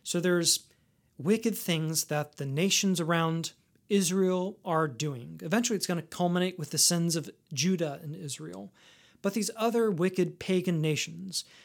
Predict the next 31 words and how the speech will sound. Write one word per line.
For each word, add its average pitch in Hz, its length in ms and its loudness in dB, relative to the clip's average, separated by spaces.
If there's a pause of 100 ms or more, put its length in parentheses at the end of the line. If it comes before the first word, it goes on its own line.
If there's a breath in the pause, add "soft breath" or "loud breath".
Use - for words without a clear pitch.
(120)
they're 185 200 2
doing 202 480 2 (280)
things 185 580 -2
that 151 160 -4
the 165 120 -4
Lord 160 300 2
disapproves 180 540 0
of. - 420 -14 (920 soft breath)
And 156 100 2
among 220 380 4
the 214 100 4
list 190 340 2
of 135 140 -4
wicked 180 300 0
nations, 160 840 -6 (640 soft breath)
Moab 160 880 0 (280)
is 147 140 0
singled 156 380 0
out, 135 260 -10 (800)
and 156 140 0
their 233 140 4
sins 208 380 4
are 156 80 -2
publicly 175 560 0
recorded 151 540 0
for 135 180 -10
us. - 380 -8 (840)
So - 140 -6
what's 208 220 2
the 196 120 0
reason 143 540 -2